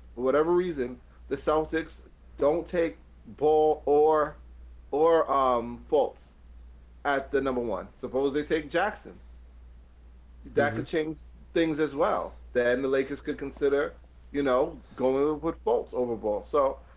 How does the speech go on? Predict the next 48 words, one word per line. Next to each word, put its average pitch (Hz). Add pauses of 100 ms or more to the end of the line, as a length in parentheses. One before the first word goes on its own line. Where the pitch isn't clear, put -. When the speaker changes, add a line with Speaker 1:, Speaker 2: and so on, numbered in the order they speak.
Speaker 1:
I 151
don't 180
think 175
it's 160
necessarily 147
a 110
lock. 127 (400)
You 139
know, 131
even 160
if 151
Ball 151
is 143
the, 135
you 139
know, 123 (180)
if 117 (100)
Fultz 143
is 135
gone 143
and 120
it's 113 (100)
Ball 139
and 131
everybody 139
else, 165 (440)
I 143
would 156
say, 156
if 139
I 151
had 160
to 170
put 175
a 156
percentage, 180 (500)
I 143
would 147
say 156
right 143
now 143
it's -
like 131
a 123
seventy-five 120
to -
twenty-five 113
chance 113